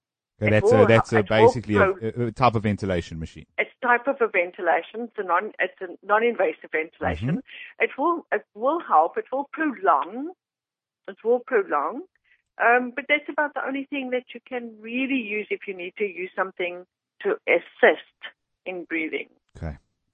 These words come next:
Speaker 1: Got you. All right, uh, Sheila, thank you. Thanks very much for, uh, for all of that and shedding light on, on, uh,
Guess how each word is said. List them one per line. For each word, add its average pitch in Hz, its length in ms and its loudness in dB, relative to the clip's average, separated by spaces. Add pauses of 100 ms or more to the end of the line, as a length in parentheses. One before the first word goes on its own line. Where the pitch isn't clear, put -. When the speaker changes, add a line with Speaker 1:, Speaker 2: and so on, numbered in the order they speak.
Speaker 1:
Got 101 300 2
you. 80 100 -2 (640)
All 147 60 -2
right, 151 320 2
uh, 143 160 4
Sheila, 160 300 2
thank 156 300 -2
you. 135 360 2
Thanks 143 280 -6
very 120 160 -2
much 107 260 -2
for, 95 480 2
uh, 92 220 0
for - 140 -14
all 98 140 -4
of 87 60 -4
that 101 240 -4
and 90 120 -8
shedding 90 280 -6
light 85 380 -4
on, 82 320 -6
on, 80 420 -4
uh, 78 220 -2